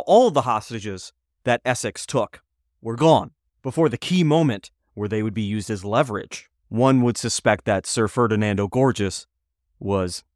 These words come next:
an agent of the Queen's court the entire time. However, after rescuing Sir John Popham,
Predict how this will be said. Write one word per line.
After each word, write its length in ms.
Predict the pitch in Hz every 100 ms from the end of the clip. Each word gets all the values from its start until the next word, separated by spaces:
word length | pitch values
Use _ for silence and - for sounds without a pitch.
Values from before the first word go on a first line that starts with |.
| _ -
an 100 | 143
agent 340 | 151 170 156 156
of 100 | 120
the 60 |
Queen's 340 | 131 147 160 -
court 340 | - 156 - 117
the 160 | 120
entire 340 | 110 113 101 92
time. 540 | - 135 98 - - _ _ -
However, 400 | 147 156 139 135
after 300 | 123 - 113
rescuing 420 | 226 - 131 110
Sir 160 | -
John 240 | 101 107 95
Popham, 420 | 104 95 95 92